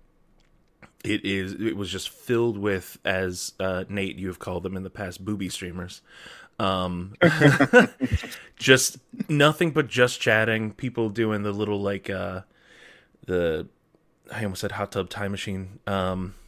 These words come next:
but the hot tub streams and stuff like that. I'm like,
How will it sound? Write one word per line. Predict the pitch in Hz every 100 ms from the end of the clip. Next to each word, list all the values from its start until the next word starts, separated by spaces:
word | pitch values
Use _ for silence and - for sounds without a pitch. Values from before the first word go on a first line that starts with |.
| - -
but | -
the |
hot | 101 104 -
tub | 107 98 98 - _
streams | - - 98 98 92
and | 92
stuff | - 92
like | 92 101
that. | 95 -
I'm | 101
like, | 104